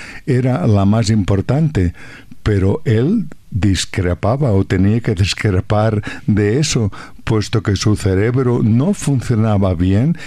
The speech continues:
y fue el extracto de tiroides quien le dio este plus,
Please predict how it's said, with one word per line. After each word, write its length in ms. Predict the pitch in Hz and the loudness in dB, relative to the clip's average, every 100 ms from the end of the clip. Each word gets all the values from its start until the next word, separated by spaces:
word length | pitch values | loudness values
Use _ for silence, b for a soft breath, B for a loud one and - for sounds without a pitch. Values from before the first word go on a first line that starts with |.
| B B | B B
y 140 | 120 | 0
fue 400 | 101 147 170 240 | 0 0 0 0
el 160 | 123 113 | 0 2
extracto 680 | 104 - 107 113 - - 101 | 0 0 0 0 -2 -2 0
de 220 | 92 98 | 2 0
tiroides 720 | 98 92 90 117 131 156 151 - B B | 0 0 2 2 2 0 -2 -10 B B
quien 340 | - 110 107 | 0 2 4
le 140 | 107 101 | 2 2
dio 520 | 113 120 135 139 147 | 2 2 2 0 0
este 340 | 143 - 135 | -2 -2 -2
plus, 540 | 120 135 143 123 85 | -2 0 2 2 -2